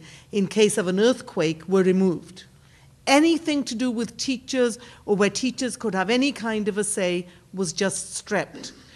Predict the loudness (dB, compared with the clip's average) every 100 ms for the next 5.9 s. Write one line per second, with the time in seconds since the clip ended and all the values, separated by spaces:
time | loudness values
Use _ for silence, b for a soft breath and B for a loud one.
0 | B B 0 2 2 -2 -2 -2 0 -4
1 | -4 -8 -4 -6 -6 -2 0 0 -4 -6
2 | -4 -4 -4 -2 -2 -4 -12 -12 -20 B
3 | B B B B 0 2 2 0 -4 -2
4 | 0 0 0 -2 -6 -20 -20 -20 -20 -20
5 | -4 -2 -2 -4 -6 -2 2 2